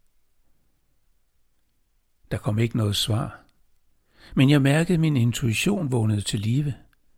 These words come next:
Den havde fornemmet en uro i energierne,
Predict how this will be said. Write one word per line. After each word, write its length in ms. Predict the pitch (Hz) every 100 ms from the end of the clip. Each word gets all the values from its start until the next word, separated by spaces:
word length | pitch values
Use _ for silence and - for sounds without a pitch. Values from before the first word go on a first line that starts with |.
| _ _ - -
Den 120 | - 120
havde 180 | 135
fornemmet 600 | 120 135 123 170 156 160 -
en 100 | 123
uro 400 | 147 170 160 147
i 140 | 117
energierne, 680 | 107 95 - 175 143 113